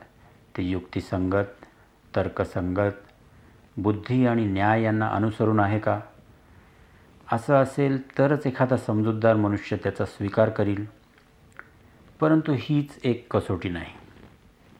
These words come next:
खरोखरच यामध्ये माझं मंगल आणि कल्याण सामावलेलं आहे का?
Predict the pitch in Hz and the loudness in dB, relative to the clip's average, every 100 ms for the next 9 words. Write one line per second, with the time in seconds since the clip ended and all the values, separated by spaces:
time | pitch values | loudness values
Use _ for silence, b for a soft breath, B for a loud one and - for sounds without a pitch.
0 | _ _ _ _ _ _ b b b b | _ _ _ _ _ _ b b b b
1 | b b b - - 143 160 160 151 131 | b b b -10 0 4 4 4 0 2
2 | 139 139 135 131 113 107 107 127 123 123 | 2 4 4 6 6 6 4 4 4 4
3 | 123 117 117 113 110 110 113 110 113 104 | 4 2 0 0 0 4 2 2 2 4
4 | 104 104 104 95 98 - | 4 4 2 2 0 -4